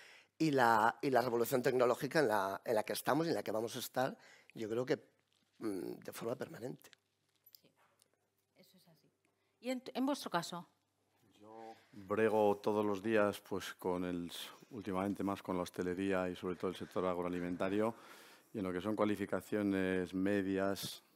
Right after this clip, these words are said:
Speaker 3: sí, evidentemente, en el sector de la logística también, que se ha nombrado aquí, pues todas las empresas de, de transporte, tanto de personas como de mercancías, están a falta de conductores. <clears throat> En la hostelería hay una falta bastante significativa de personal de barra,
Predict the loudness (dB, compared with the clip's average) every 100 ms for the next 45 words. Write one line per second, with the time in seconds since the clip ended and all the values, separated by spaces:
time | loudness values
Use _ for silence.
0 | _ _ -12 -6 -4 -4 -4 -4 -4 -4
1 | -6 -6 -8 -6 -6 -4 -2 -2 -2 -4
2 | -8 -8 -6 -2 -2 -2 -4 -4 -4 -2
3 | -2 -2 -4 -4 -4 -4 -6 -20 -20 -20
4 | -20 _ -4 -2 -2 -2 0 2 0 -2
5 | -4 -6 -4 -4 -2 -2 -2 -2 -4 -6
6 | -8 -8 -8 -8 -10 -6 -2 -2 0 -2
7 | -2 -2 -4 -4 -6 -6 -6 -4 -4 -4
8 | -4 -4 -4 -2 0 0 -2 -8 -14 -18
9 | -16 -8 -6 -4 -4 -4 -4 -6 -2 2
10 | 4 4 2 -8 -20 -20 -20 8 12 12
11 | 12 12 6 4 0 2 6 6 6 2
12 | 2 0 -2 -4 -8 _ -20 _ _ _
13 | _ -10 -6 0 2 2 2 2 2 2
14 | 0 2 4 4 2 -4 -4 -2 0 0
15 | 4 8 10 8 6